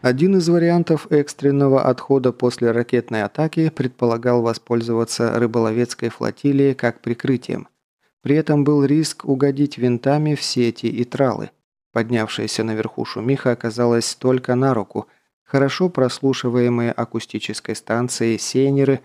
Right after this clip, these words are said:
траулеры, малые промысловые посудины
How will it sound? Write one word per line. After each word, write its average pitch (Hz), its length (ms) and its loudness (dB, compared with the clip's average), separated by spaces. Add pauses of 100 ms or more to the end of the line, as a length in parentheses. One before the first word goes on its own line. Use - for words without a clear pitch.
(280)
траулеры, 135 600 4 (360)
малые 113 360 2
промысловые 110 680 -6
посудины 143 680 0